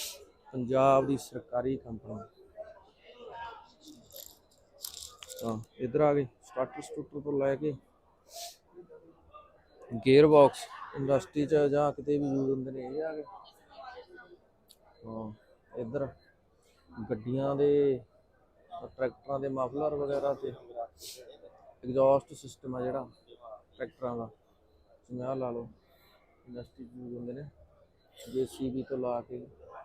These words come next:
ਹਾਂ, ਇਹ ਪਾਰਟ ਨੇ। ਇੱਧਰ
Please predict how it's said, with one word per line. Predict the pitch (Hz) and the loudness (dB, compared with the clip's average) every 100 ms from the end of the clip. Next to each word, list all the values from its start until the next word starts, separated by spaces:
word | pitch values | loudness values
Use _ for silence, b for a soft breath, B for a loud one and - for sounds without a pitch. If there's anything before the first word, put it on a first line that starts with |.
| - _ _ - | -20 _ _ -16
ਹਾਂ, | 110 - - | -16 -14 -10
ਇਹ | 131 | -8
ਪਾਰਟ | 131 127 123 | -4 -4 -4
ਨੇ। | 135 135 - _ _ _ _ _ _ _ _ 762 698 - 605 - - - _ _ _ _ - - - _ - - - | -8 -12 -16 _ _ _ _ _ _ _ _ -20 -20 -20 -20 -20 -20 -20 _ _ _ _ -20 -20 -20 _ -20 -20 -10
ਇੱਧਰ | 135 127 139 | -8 -6 -6